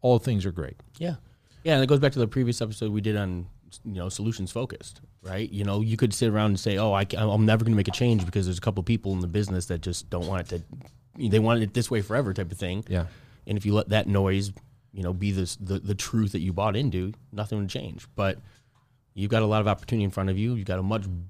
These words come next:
Speaker 2: bigger opportunity with, with creating some of that change. And,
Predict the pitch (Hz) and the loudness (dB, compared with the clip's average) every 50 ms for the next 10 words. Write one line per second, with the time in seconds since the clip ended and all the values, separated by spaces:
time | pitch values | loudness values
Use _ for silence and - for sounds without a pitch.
0 | _ _ - - 117 123 123 127 113 104 95 - 95 - 98 92 87 - 98 95 | _ _ 2 4 6 6 8 6 4 4 4 0 -2 -2 -4 -6 -4 -2 -2 -2
1 | 90 92 90 87 87 82 - - - - - 98 95 87 - - - 101 92 92 | 0 0 -2 -2 -4 -4 -6 -12 -20 -20 -16 -10 -10 -10 -10 -8 -4 -2 0 0
2 | 98 92 - - 85 87 90 104 - - 90 87 87 98 120 120 120 120 123 127 | 0 -2 -4 -6 -6 -6 -6 -8 -10 -10 -8 -6 -6 -6 -6 -6 -6 -6 -6 -6
3 | 123 | -8